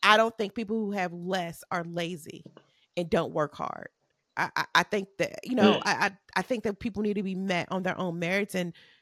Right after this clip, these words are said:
Speaker 1: and what their parents are, didn't or did have access to doesn't really correlate. At the end of the day, y-,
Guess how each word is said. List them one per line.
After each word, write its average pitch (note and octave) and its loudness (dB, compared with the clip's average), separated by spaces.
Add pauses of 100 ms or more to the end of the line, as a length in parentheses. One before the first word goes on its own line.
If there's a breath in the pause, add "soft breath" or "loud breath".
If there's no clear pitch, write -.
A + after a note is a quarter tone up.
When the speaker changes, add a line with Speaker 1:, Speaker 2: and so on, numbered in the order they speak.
(180 soft breath)
Speaker 1:
and G3 0
what F#3 8
their F3 4
parents G3 -2
are, F#3 2 (280)
didn't G3+ 2
or F3 -2
did E3+ 0
have F#3+ -2
access F3 -2
to E3+ -2
doesn't D#3+ -2
really E3 -2
correlate. F#3+ 0 (380 soft breath)
At G3+ 6
the - 0
end A#3+ 8
of A#3 -4
the A#3 4
day, F3+ 0 (120)
y-, F3+ -10